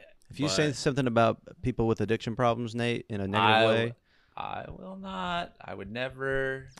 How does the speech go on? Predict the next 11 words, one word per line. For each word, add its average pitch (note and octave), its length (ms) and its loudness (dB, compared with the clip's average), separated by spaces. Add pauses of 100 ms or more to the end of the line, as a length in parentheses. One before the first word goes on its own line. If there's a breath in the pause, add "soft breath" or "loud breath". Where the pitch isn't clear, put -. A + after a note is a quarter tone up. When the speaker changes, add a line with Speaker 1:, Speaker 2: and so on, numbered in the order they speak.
(140)
Speaker 1:
Okay. G2 380 -2 (680)
We'll G#2+ 100 -8
see. A2+ 420 -4 (420)
Speaker 2:
But A2 180 -4
addiction C3+ 460 -8
is B2 180 -12
real. C#3 220 -6
But B2 160 -6
here's E3 160 -6
the D3+ 60 -12
thing. A2 380 -4